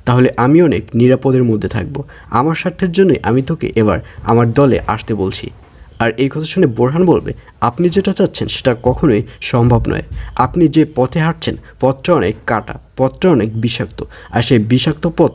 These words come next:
আমি পাহারা দিতে পারবো না, সুতরাং আমি আর আপনার দলে যেতে পারবো না।" আর অন্যদিকে সুলেমান মৃধার সাথে বোরহানের দেখা হলে সুলেমান মৃধা বলবে, "শোন বোরহান, সেদিন তুই আমার সাথে যে কাজটি করেছিস, কাজটি কি ঠিক করেছিস? তুই আমার দলে ঢুকে তুই আমার বিপরীতে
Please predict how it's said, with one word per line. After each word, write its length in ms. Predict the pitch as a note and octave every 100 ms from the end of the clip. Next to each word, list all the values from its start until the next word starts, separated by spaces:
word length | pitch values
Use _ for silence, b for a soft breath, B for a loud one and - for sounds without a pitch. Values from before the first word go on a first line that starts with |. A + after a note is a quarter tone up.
| -
আমি 280 | B2 A2 - B B -
পাহারা 300 | B2+ C3+ C3
দিতে 200 | A#2+ G#2
পারবো 280 | G#2 F#2+ -
না, 120 | - -
সুতরাং 420 | - F3+ D#3+ F2+ b b
আমি 280 | A#2+ C3+ D#3
আর 60 |
আপনার 360 | D#3 C#3 E3 E3+
দলে 240 | C#3 F#2+
যেতে 280 | A2+ A2 G#2+
পারবো 260 | G2 F#2 E2+
না।" 120 | E2+ - _ - - - -
আর 220 | A2 A#2 A2+
অন্যদিকে 540 | C3 F#3+ A3+ G3 F2+
সুলেমান 540 | F#2 - C3+ D3+ F3+ F3+
মৃধার 260 | D#3+ F3
সাথে 340 | F#3+ F3 A2 G#2 A2
বোরহানের 460 | A#2+ A#2+ C3+ C3
দেখা 240 | A2 B2 E3
হলে 180 | A2 F2+ B B
সুলেমান 440 | - C#3 D3 E3
মৃধা 220 | F3 F3
বলবে, 280 | F3 B2+ - - b b
"শোন 280 | - D#3+ E3
বোরহান, 340 | C3+ A#2 G2 b b
সেদিন 340 | - D3 D#3+ F3+
তুই 160 | F#3
আমার 200 | E3+ E3+
সাথে 200 | E3 F3
যে 140 | F3 E3
কাজটি 400 | - G#2+ - -
করেছিস, 500 | F#3+ A#2 - - -
কাজটি 340 | A2 A2+ -
কি 100 | C#3+ C#3+
ঠিক 160 | D3
করেছিস? 500 | - G3 - B2+ - B B B
তুই 120 | C3 B2+
আমার 400 | A2 C3 D3+ C3
দলে 240 | B2 D3
ঢুকে 260 | F3+ E3 -
তুই 180 | - B2+
আমার 280 | G#2+ A#2+ C#3+
বিপরীতে 540 | C#3 D3 E3 E3 -